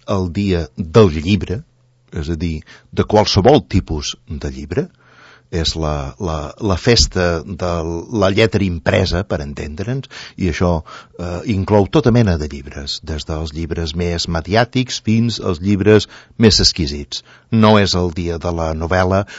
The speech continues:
no és el dia dels llibres mediàtics, és el dia del llibre. I darrere dels llibres hi ha uns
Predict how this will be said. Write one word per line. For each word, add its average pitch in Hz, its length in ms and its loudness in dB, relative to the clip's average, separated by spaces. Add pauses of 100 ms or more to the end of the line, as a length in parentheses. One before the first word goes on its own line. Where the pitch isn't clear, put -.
(160)
no 95 240 4
és 92 160 2
el 87 160 0
dia 85 160 -4
dels 85 240 -6
llibres 85 320 -4
mediàtics, 80 640 -6
és 110 160 -2
el 98 80 -2
dia 85 220 -4
del 78 180 -10
llibre. 71 380 -10 (420)
I 170 240 4
darrere 107 540 6
dels 117 260 -4
llibres 101 400 0
hi 95 160 -4
ha 87 140 2 (100)
uns 98 320 -2